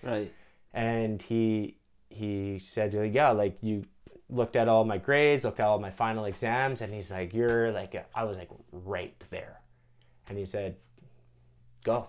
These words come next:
Speaker 2: like, that's a big opportunity, go." And so took the opportunity and, and,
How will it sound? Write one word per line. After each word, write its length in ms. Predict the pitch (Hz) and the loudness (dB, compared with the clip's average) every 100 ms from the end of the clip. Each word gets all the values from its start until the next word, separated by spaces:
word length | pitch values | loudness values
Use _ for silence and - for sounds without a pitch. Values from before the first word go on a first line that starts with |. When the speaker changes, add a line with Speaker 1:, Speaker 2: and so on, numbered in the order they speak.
| - | -8
Speaker 2:
like, 340 | 101 87 - - _ - - - - | -6 -6 -10 -20 _ -20 -20 -20 -4
that's 360 | 123 113 107 - | 4 4 4 -2
a 40 | |
big 220 | 95 110 107 | -2 0 2
opportunity, 680 | 104 104 98 113 104 101 | 2 0 -4 -4 -4 -4
go." 340 | 98 120 95 - - | 4 6 6 0 -4
And 180 | 104 | -2
so 440 | - 123 113 104 - - - - - - - - | 0 4 6 6 2 -16 -20 -20 -20 -20 -12 -2
took 160 | 127 127 | 0 8
the 80 | |
opportunity 800 | 123 123 120 - 135 147 156 160 147 | 8 8 4 0 0 2 2 4 2
and, 260 | 127 110 - | 2 -2 -4
and, 580 | 104 101 101 101 95 | -6 -6 -6 -8 -12